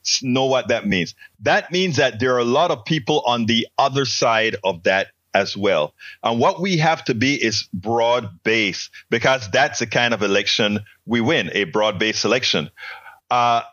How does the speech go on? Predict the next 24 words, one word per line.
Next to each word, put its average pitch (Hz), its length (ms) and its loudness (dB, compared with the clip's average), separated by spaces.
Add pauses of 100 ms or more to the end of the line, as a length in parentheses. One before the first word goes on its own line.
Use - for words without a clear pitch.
(120)
so 170 580 0 (100)
what 160 360 0
Stephanie 175 440 0
Ruhle 160 300 0
is 139 120 -2
pointing 139 420 -2
out 147 200 2
is, 123 200 -2 (1080)
don't 190 320 0 (100)
just 165 460 0
acknowledge 139 600 0
the 127 160 -2
great 135 400 -2
things 139 220 -2
that 117 120 0
are 104 140 0
happening 127 540 -2
to 104 280 0 (400)
a 110 100 2
large 127 480 0
percentage 127 540 -2
of 101 140 0
the 101 80 -2
population, 107 880 0